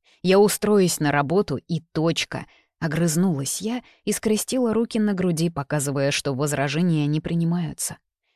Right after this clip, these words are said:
Мне хватило на сегодня чужого контроля. Мама сжала губы и злобно на меня посмотрела. Видно было, что она вот-вот взорвется.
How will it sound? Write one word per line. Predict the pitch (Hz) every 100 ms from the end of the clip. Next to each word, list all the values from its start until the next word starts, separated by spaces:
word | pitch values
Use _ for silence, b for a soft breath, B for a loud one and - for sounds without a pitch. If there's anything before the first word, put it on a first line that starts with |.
| _
Мне | 165 156 147
хватило | - 156 165 131 127
на | 135 139
сегодня | - 131 208 143 139 b b
чужого | - 151 139 151
контроля. | 139 151 147 139 131 127 - _ _ _ _ _ _ _ -
Мама | 165 170 160
сжала | 139 139 156 156
губы | 143 143 165 180 196
и |
злобно | 180 175 175 175 214 208
на |
меня | 202 190 180
посмотрела. | 175 - 170 175 151 143 147 - _ _
Видно | 165 214 180 151
было, | 143 143 143
что | - 143
она | 156 208
вот-вот | 147 - 180 208
взорвется. | - 143 160 165 147 131 -